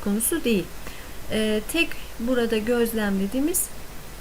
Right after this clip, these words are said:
gözlemleyemediğimiz açıkçası primer oosit çekirdek, e,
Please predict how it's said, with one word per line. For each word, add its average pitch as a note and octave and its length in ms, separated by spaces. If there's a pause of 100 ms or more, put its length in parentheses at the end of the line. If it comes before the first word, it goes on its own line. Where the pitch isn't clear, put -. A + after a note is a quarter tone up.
(520)
gözlemleyemediğimiz G#3 1200
açıkçası F#3+ 580
primer A#3 540
oosit G#3+ 460 (420)
çekirdek, G#3+ 520 (480)
e, F#3 200